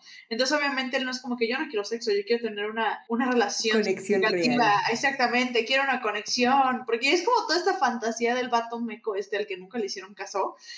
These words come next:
Speaker 1: y es como de, "No, es que yo conocí a esta chica que es increíble, y abrimos nuestros corazones y hablamos, y entonces como hablamos toda la noche, pues entonces debemos estar destinados a estar juntos, ¿no? Y, y ya, o sea, y somos novios, y desde este momento somos novios".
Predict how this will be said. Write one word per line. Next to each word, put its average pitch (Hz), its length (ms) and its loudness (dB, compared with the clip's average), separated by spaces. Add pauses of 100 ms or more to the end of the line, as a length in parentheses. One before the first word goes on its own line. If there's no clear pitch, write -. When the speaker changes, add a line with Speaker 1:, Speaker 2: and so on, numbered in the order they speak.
(200)
Speaker 1:
y 233 100 4
es 240 180 0
como 269 220 -2
de, 247 140 2
"No, 254 380 2
es 247 200 -2
que 269 460 2
yo 240 100 4
conocí 247 220 -2
a - 20 -8
esta - 180 -12
chica 262 440 0
que 233 80 4
es 233 80 -2
increíble, 220 800 0 (360)
y 226 100 2
abrimos 247 380 2
nuestros 247 280 -8
corazones 254 840 0
y 220 180 2
hablamos, 240 720 2
y 233 80 4
entonces 233 500 -4
como 208 240 -2
hablamos 247 400 2
toda 294 160 2
la 214 180 0
noche, 220 260 -6
pues 247 120 -14
entonces 208 460 -4
debemos 214 320 2
estar 202 240 0
destinados 196 420 -6
a 196 40 -14
estar 190 180 -12
juntos, 190 400 -4
¿no? - 280 -6 (440)
Y, 226 180 2 (380)
y 180 40 -4
ya, 247 440 4
o 208 80 0
sea, 190 360 2
y 202 80 0
somos 226 460 -4
novios, 226 480 0
y 180 300 0
desde 208 220 0
este 233 180 -6
momento 202 300 -2
somos 196 260 -8
novios". 185 440 -4